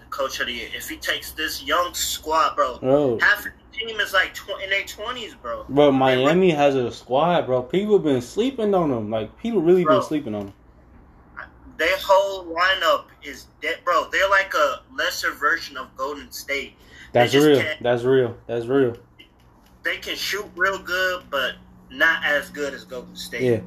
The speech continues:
Speaker 2: Bro, they're great defensively, you know, and they have good shooters, and they have a great mix of older players, like, veterans, and, like, younger players, you know?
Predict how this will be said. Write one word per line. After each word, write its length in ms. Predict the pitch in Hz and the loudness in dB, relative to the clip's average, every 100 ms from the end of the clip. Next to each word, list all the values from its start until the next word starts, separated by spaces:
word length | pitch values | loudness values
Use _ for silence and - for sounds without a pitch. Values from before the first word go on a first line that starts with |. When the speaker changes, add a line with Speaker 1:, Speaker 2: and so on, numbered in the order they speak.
| - - - - | -12 -14 -14 -12
Speaker 2:
Bro, 280 | 120 135 127 | 2 4 4
they're 280 | 120 147 135 | 6 6 4
great 720 | 110 135 170 202 175 - 120 | 2 6 6 6 -2 -16 -8
defensively, 880 | 120 - 170 175 135 110 110 113 117 - - - - - - | -8 -2 2 2 0 -4 -2 -4 -4 -14 -20 -20 -20 -18 -4
you 160 | 123 | 0
know, 300 | 117 117 117 - - _ | 2 0 -2 -10 -20 _
and 80 | 143 | 2
they 120 | 147 | 4
have 500 | 139 151 170 151 120 | 6 8 8 8 4
good 200 | 120 160 156 | 0 0 0
shooters, 520 | - 180 151 127 - - _ | 2 6 6 4 -2 -16 _
and 80 | 131 | -2
they 80 | 139 | 2
have 160 | 165 143 | 2 2
a 80 | 117 | -2
great 360 | 113 147 151 | 2 2 2
mix 540 | 123 123 143 139 - - - | 0 0 0 -2 -12 -18 -4
of 440 | 127 120 107 - - _ - _ - _ - - - | 2 4 4 0 -18 _ -20 _ -20 _ -20 -20 2
older 320 | 147 180 180 | 6 8 6
players, 340 | 175 - 185 160 | 2 2 2 4
like, 220 | 120 110 | 2 0
veterans, 600 | 143 165 170 147 131 - - | 0 2 2 0 -2 -8 -8
and, 140 | 127 | -6
like, 180 | 117 107 | -4 0
younger 300 | 131 151 123 | 2 2 0
players, 440 | 107 117 104 95 117 | -2 -4 -4 -6 -8
you 100 | 120 | -6
know? 200 | 123 | -6